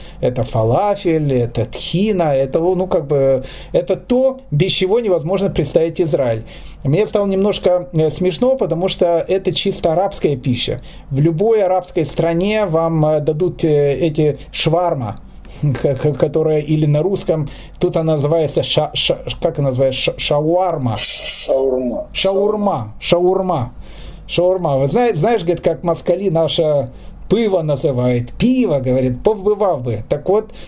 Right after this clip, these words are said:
Speaker 1: э, шварма, <laughs> шварма, э, это чисто израильская пища. Но, но, но это не израильская пища, это пища Востока. И в первую очередь это и само слово арабское. Э, это, ну, как бы это всё восточная арабская пища,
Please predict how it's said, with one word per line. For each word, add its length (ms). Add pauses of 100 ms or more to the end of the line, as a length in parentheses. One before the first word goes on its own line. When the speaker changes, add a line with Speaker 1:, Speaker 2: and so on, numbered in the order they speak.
(160)
Speaker 1:
э, 140
шварма, 600 (120)
<laughs> 80
шварма, 600 (400)
э, 380
это 160
чисто 380
израильская 520
пища. 360
Но, 180
но, 120
но 60
это 180
не 240
израильская 480
пища, 320
это 200
пища 540
Востока. 720 (500)
И 100
в 100
первую 300
очередь 480
это 360
и 120
само 340
слово 560
арабское. 560 (500)
Э, 60
это, 1400
ну, 300
как 140
бы 60
это 140
всё 460 (120)
восточная 840
арабская 500
пища, 640